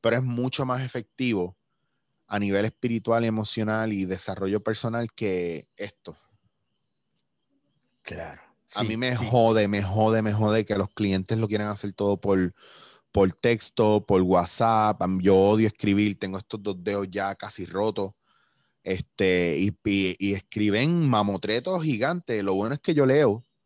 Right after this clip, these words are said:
Speaker 2: Mm.
Speaker 1: Pero si yo fuera otro,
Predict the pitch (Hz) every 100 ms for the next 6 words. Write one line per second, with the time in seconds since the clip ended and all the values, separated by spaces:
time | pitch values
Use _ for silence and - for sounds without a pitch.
0 | _ _ 127 117 127 - _ _ _ _
1 | - 104 101 104 104 98 127 120 110 135
2 | 147 147 -